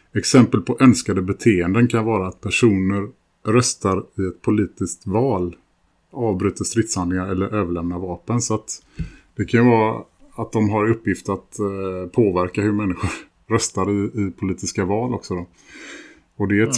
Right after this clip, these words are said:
Speaker 1: sätt att skydda demokratin då, för att om, om, eh, om folket då röstar fel så måste man ju avbryta demokratin och, eh, till exempel förbjuda partier och så som,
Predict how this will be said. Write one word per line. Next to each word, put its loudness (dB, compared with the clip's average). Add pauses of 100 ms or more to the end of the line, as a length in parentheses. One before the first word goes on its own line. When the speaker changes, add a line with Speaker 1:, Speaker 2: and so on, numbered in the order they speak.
Speaker 1:
sätt -8
att 2
skydda 2
demokratin 0
då, 2
för -4
att -10
om, -6
om, -6
eh, -10
om -4
folket -6
då -6
röstar -6
fel 0 (300)
så -8
måste -6
man -2
ju -4
avbryta 0
demokratin 2
och, -10
eh, -4
till -2
exempel -2
förbjuda -4
partier -2
och -8
så -8
som, -6